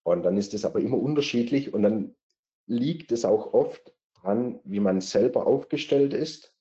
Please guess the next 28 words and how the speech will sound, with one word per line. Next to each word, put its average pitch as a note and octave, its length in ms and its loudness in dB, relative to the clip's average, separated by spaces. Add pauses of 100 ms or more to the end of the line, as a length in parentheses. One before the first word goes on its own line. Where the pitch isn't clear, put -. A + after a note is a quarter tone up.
(100)
Ja, G#2+ 180 2
ich B2+ 160 -8
hatte G#2+ 160 0
vorhin A2 340 0
das, F#2+ 280 -2
äh, - 760 -2 (280)
Beispiel A2+ 440 0
bei F#2+ 180 2
P-Max G#2 460 -4
mit G2+ 140 0
der F#2 100 2
Versicherung. G#2 680 -2 (560)
Die F#2+ 120 0
haben G#2 100 2
natürlich A2+ 400 0
ganz A#2 240 0
andere G#2 340 0
Klickpreise. - 1000 -4 (680)
Das F2+ 160 -6
heißt, F#2+ 300 2
für - 120 -10
die D3 480 -4 (840)
ist G#2+ 160 -6
es A2 160 -2
aller A#2 240 4
Wahrscheinlich A#2 520 4
nach, A2 340 0
äh, G2 300 -4